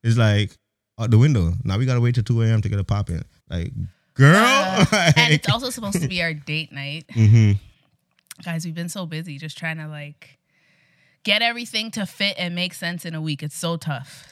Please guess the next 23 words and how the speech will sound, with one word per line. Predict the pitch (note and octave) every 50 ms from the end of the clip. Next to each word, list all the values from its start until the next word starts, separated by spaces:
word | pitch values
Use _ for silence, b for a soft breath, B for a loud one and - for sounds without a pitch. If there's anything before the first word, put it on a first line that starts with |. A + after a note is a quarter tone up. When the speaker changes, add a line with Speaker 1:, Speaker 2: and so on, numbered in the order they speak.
| _
Speaker 1:
Yo, | - A2 A2+ G#2+
Speaker 2:
But | F#2
Speaker 1:
but | G2 G2 G2
Speaker 2:
we're, | D2 D2
we're | - C#3 D3+
doing | D3 C#3 D#3 D#3 D3+ D3 C#3+
our | C#3+ C3+
best. | - - - B2+ - - - - - B2+
Speaker 1:
But | B2 A#2
what, | G#2 G#2+ B2+ C#3 - - -
what | - A2 B2+ -
we | - D3 C3
did | G2 A2 B2 B2+
for | - A#2
the | G2 F#2
first | - B2 B2 A#2 -
time, | - G#2+ G#2 G2+ G2
though, | F2+ F2+
in | F2 - - F2
our | F2+ F2 E2+
entire | E2 F2 F2 - F#2 F#2 F#2
lives | F2 E2+ F2 F#2 G2 A2 C#3 - - - _ _ _ _ _ _ _ _ _ _ -
was | F2+ F2 -